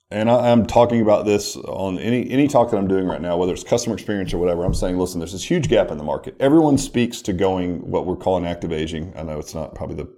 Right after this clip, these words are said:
ideal term, but over, think over fifty, right? Lots of money,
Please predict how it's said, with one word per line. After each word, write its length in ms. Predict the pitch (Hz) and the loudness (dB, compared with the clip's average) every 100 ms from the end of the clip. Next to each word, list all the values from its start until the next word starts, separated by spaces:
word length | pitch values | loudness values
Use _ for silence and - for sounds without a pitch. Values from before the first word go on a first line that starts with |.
| - | -8
ideal 300 | 78 76 76 | -6 -6 -6
term, 380 | - 76 87 - _ _ _ _ _ | -8 -10 -10 -14 _ _ _ _ _
but 300 | 90 90 - - _ _ _ _ _ - | 0 0 -2 -18 _ _ _ _ _ 4
over, 240 | 123 117 | 4 4
think 400 | - - 143 127 | 0 0 0 2
over 200 | 120 113 | 2 2
fifty, 460 | 113 101 80 78 82 _ | 2 -2 -2 -6 -8 _
right? 260 | - 87 - - | -6 -6 -6 -8
Lots 320 | 90 127 131 123 | 2 2 4 2
of 40 | |
money, 440 | 107 98 92 92 | 2 2 0 -6